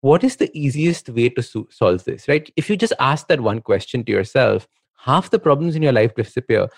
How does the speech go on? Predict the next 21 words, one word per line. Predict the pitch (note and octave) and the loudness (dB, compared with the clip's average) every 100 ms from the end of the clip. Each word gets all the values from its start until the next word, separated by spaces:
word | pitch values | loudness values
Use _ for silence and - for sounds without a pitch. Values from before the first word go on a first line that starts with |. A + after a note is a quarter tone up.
| _ _ | _ _
because | D3+ D3+ B2+ | -2 0 2
we | F#3+ G3+ | 0 -2
believe | B2+ B2+ A#2+ F3+ G3 D#3+ D3 - - | -2 0 0 0 0 0 -4 -4 -4
that | C3 | -2
something | C3+ B2+ C#3 | 0 -2 -4
has | C3+ | -4
to | - | -4
be | C3 | -2
worthy, | A#2 A2 A2 G#2+ G2+ G2 | 2 2 2 0 -4 -8
so | F#2+ G2+ | -10 -10
we | G#2 | -8
try | - G2+ | -6 -6
to | - | -6
make | G#2+ F#2 - | -8 -6 -2
it | |
as | F2 G2+ | 0 0
hard | F2 F2+ F#2 | 2 0 0
as | F#2 | -2
possible | E2+ D#2+ E2 E2+ | -4 -4 -4 -2
to | E2 | -2
do. | F2 | -4